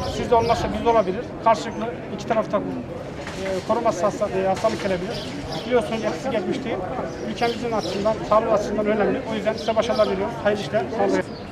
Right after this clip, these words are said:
Ee, Sayın Valimizin talimatlarıyla Yozgat Sağlık Çalışma Grubu olarak sivil toplum temsilcileri oluşan bir gönüllü ekip oluşturduk.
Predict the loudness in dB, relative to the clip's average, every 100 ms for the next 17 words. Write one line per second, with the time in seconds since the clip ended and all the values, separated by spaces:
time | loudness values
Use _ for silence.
0 | -10 -8 0 2 2 0 8 10 12 12
1 | 10 8 4 4 6 8 8 4 4 4
2 | 2 0 -6 -10 -4 6 6 8 6 6
3 | -2 -8 -8 -10 -10 -10 -10 8 10 10
4 | 6 4 6 6 6 4 6 6 4 -2
5 | -6 -8 0 2 6 6 6 4 2 -4
6 | 2 2 4 4 4 2 4 4 2 -6
7 | -10 6 10 12 10 4 2 -2 0 -2
8 | 0 0 0